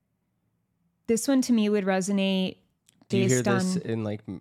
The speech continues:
Speaker 2: married couples or, like, people that you deal with, men that you deal with?
Speaker 1: Well, I think that men aren't very good at expressing anger, um, for the most part, most men, because they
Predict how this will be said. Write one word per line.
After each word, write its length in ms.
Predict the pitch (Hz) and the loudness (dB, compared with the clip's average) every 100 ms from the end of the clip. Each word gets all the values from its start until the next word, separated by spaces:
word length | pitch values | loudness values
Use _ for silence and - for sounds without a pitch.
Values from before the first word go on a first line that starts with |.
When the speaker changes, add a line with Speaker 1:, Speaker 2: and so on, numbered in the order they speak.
| - | -10
Speaker 2:
married 580 | 107 98 101 107 117 _ | -8 -6 -6 -8 -10 _
couples 600 | 131 - 117 117 117 110 | -12 -10 -8 -8 -8 -10
or, 60 | 101 | -14
like, 260 | 95 90 _ _ _ _ _ _ _ | -12 -14 _ _ _ _ _ _ _
people 220 | 113 117 | -12 -10
that 100 | 95 | -12
you 120 | 98 | -12
deal 240 | 92 104 107 | -10 -10 -8
with, 320 | 107 113 _ _ _ _ _ | -8 -8 _ _ _ _ _
men 120 | 98 | -12
that 80 | 98 | -12
you 120 | 104 | -12
deal 220 | 113 107 110 | -10 -10 -8
with? 160 | 120 _ _ _ _ _ _ _ _ _ - | -10 _ _ _ _ _ _ _ _ _ 0
Speaker 1:
Well, 140 | 269 | 2
I 80 | 269 | 2
think 240 | 262 285 294 | 2 -2 2
that 180 | 349 214 | 2 4
men 560 | 208 208 220 233 220 _ _ _ _ 220 | 4 4 2 0 -2 _ _ _ _ 0
aren't 420 | 214 214 - - | 2 2 -2 -4
very 260 | 190 208 | 0 2
good 300 | 180 196 175 | 2 0 0
at 120 | 202 214 | 0 -2
expressing 560 | - - 220 - 220 | -6 -4 -4 0 0
anger, 500 | 226 226 233 254 254 _ _ _ _ _ _ _ _ _ - | 2 2 2 0 -2 _ _ _ _ _ _ _ _ _ 0
um, 180 | 196 | 0
for 100 | 185 | 2
the 60 | 196 | 2
most 260 | 185 175 - | 2 0 -2
part, 300 | 202 220 - _ _ _ _ _ 190 | -2 -2 -6 _ _ _ _ _ -2
most 260 | 180 170 | -2 0
men, 260 | 208 214 226 | 0 2 2
because 360 | 214 185 190 | 0 -2 -4
they 140 | 170 | 0